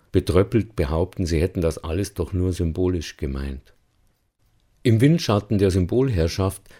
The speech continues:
kann man sich auch einer historisch beispiellosen Bigotterie hingeben und zum Beispiel dem W-M-Veranstalter fifa hunderte Millionen Euro für Fernsehausstrahlungen überweisen, um die Sendungen dann eisern symbolisch zu boykottieren oder dazu aufzurufen,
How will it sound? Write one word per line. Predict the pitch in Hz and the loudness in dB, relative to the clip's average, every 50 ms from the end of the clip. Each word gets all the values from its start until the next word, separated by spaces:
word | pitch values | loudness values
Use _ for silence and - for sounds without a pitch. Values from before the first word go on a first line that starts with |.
| _ _ _ | _ _ _
kann | - 95 95 | 0 2 4
man | 120 120 104 | 4 4 4
sich | 117 110 110 | 2 0 0
auch | 95 113 113 - | 0 0 0 0
einer | 117 104 104 | 2 2 2
historisch | 95 98 104 101 - - - 123 131 135 135 117 - - | 2 2 0 -2 -2 0 2 2 4 4 2 0 -2 -4
beispiellosen | - 101 95 104 117 113 - - 120 104 101 101 98 95 - 95 | -2 -2 0 0 -2 -4 -4 -4 -2 -2 0 0 -2 -2 -2 -2
Bigotterie | 87 - 117 110 - 101 95 92 - - 95 85 87 107 123 120 | -2 -4 -4 -4 -2 -2 -2 -2 -2 -2 -2 0 0 -2 -2 -2
hingeben | 101 92 87 90 85 85 87 87 87 95 95 90 - - _ _ _ _ _ | -2 0 0 0 0 0 0 0 0 0 -2 -4 -8 -14 _ _ _ _ _
und | - 98 90 | -2 0 0
zum | - 98 | 2 4
Beispiel | 85 92 98 107 - - 104 | 4 4 4 2 2 0 0
dem | 95 98 90 87 | 2 2 2 2
W-M-Veranstalter | 87 82 62 95 98 120 - - 80 69 76 82 80 - - - 85 85 85 - 85 | 0 -2 -2 -2 -4 -4 -2 -4 -4 -4 -4 -4 -6 -6 -4 -2 -2 -2 -2 -2 -4
fifa | 80 - - - 131 135 135 - 82 80 85 90 - - _ - | -6 -6 -4 -4 -4 -2 -2 0 0 0 -2 -4 -6 -12 _ 0
hunderte | - 139 160 165 156 143 107 120 | 2 4 4 4 4 2 2 2
Millionen | 113 113 113 104 98 101 101 107 117 110 90 - | 2 2 2 2 2 2 2 2 0 -2 -2 -2
Euro | - 92 101 107 110 113 | 0 0 0 0 0 -2
für | 113 - 95 82 | -2 -2 -2 -2
Fernsehausstrahlungen | - - 98 101 117 127 117 98 - 76 78 78 - - - - 80 80 82 87 92 92 90 95 | 0 0 0 2 0 0 -2 -4 -4 -4 -4 -6 -8 -10 -8 -4 -2 -2 0 0 0 0 0 0
überweisen, | 95 90 90 87 82 87 82 87 92 90 104 98 98 - - _ _ _ _ | 2 2 2 2 2 0 0 0 0 0 0 -2 -2 -6 -12 _ _ _ _
um | - 110 110 117 | 2 2 4 4
die | 104 110 | 4 2
Sendungen | 98 - 110 117 131 135 131 107 95 90 87 | 2 2 2 2 2 2 2 2 2 2 2
dann | 82 78 85 90 - | 0 -2 -2 -4 -4
eisern | - 107 107 120 135 120 113 127 117 113 107 | -4 -2 -2 -2 -2 0 0 -2 0 0 0
symbolisch | 98 101 87 82 - 90 98 110 113 107 - - | 0 -2 -2 0 0 0 0 0 0 -2 -2 -4
zu | - - | -4 -4
boykottieren | - - 82 87 82 - 92 82 - - - 110 117 123 131 139 | -2 0 -2 -2 -2 -2 -4 -6 -4 -4 0 2 2 2 2 0
oder | - - 85 78 85 78 | -2 -4 -4 -2 -2 -2
dazu | - 78 73 - - - | -2 -4 -6 -6 -8 -8
aufzurufen, | - 76 90 98 - - - 110 95 101 107 110 104 - 104 98 | -4 -4 -4 -4 -4 -6 -4 -2 0 0 0 0 0 -2 -4 -4